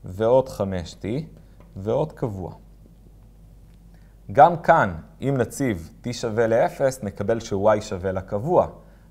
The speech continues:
אבל הקבוע הזה הוא בדיוק אפס, היות ו-Y אפס שווה לאפס.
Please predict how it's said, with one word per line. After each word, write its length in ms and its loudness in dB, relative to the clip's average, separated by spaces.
אבל 260 -6
הקבוע 440 0
הזה 180 -2
הוא 140 -6
בדיוק 380 -8
אפס, 520 -8
היות 440 -6
ו-Y 500 2
אפס 340 -8
שווה 240 -6
לאפס. 600 -6